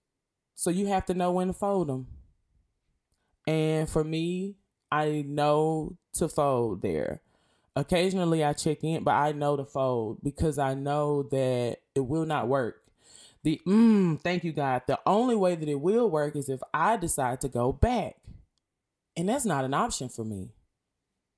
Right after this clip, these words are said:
That's not an option for me. So if you're in a, you have a friendship that you, that you feel it might be built on some drama. Let's say y'all got the same baby daddy.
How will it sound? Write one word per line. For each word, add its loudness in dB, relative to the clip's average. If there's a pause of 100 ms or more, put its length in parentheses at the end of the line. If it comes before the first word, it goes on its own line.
(140)
That's -2
not -2
an -2
option -4
for -6
me. -4 (720)
So 0
if 0
you're 2
in 0
a, 0
you 4
have 4
a 4
friendship -4
that -2
you, -4
that 0
you -2
feel 2
it -2
might -2
be -4
built -2
on 0
some -6
drama. 0
Let's 0
say 0
y'all 0
got 0
the -6
same -4
baby 0
daddy. -2